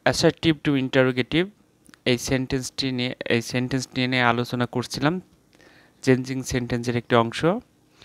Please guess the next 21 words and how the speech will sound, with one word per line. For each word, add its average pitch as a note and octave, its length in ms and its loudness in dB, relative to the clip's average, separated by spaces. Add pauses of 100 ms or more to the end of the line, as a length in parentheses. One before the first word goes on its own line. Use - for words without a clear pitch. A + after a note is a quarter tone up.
(600)
আমি C3+ 280 -4 (120)
প্রথমে E3 640 -4 (160)
বেশ C#3 300 0
কয়েকটি C#3+ 300 -6
নিয়ম C3+ 480 -2
নিয়ে C3 160 0
আলোচনা B2 460 0
করেছি। C#3+ 640 4 (880)
নিয়মগুলো D#3 460 4
হচ্ছে C#3+ 540 2 (280)
অর্থের C#3+ 380 6
পরিবর্তন D3 580 -2
না B2 240 2
করে C3 420 0 (200)
অক্সিলারি C#3 540 0
ভার্বযুক্ত B2 640 0
অ্যাসার্টিভ B2 440 2
সেন্টেন্সকে A#2+ 600 -2
ইন্টারোগেটিভ A#2 640 0
করার A#2+ 260 6
নিয়ম। C3+ 340 0